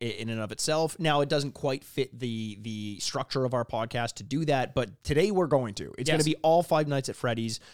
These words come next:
Speaker 1: because last night at Retrograve, we wanted to really focus on something spooky.
Speaker 2: Yes.
Speaker 1: Elephant in the room.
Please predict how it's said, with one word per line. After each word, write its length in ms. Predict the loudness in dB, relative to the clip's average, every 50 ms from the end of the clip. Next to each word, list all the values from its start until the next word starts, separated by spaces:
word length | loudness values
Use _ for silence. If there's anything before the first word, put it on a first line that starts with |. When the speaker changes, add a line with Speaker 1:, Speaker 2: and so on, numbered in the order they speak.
| -20 _ -8
Speaker 1:
because 680 | -8 -6 -4 0 2 4 4 4 2 2 -2 -4 -4 -6 _
last 260 | -2 0 0 0 2
night 120 | 2 2 4
at 60 | 4
Retrograve, 640 | 4 2 2 0 -2 -2 -2 -2 -2 -2 -4 -6 -8 _ -20 _ _
we 100 | 0 4
wanted 260 | 6 6 6 6 4 2
to 60 | 0
really 280 | 2 4 4 6 4 4
focus 320 | 6 4 4 4 4 0
on 100 | 0 0
something 240 | 0 0 -2 0 -2
spooky. 380 | -2 -2 -2 -4 -6 -4 -6 -6
Speaker 2:
Yes. 320 | -6 -4 -2 -2 -2 -2 -4 -8 _ _ _ _ _ _ _ _ _ _ _ _ _ _ _ _ _ _
Speaker 1:
Elephant 360 | -2 -2 -2 2 2 0 0 2
in 80 | 2
the 60 | 2 2
room. 360 | 4 2 2 2 0 -4 -8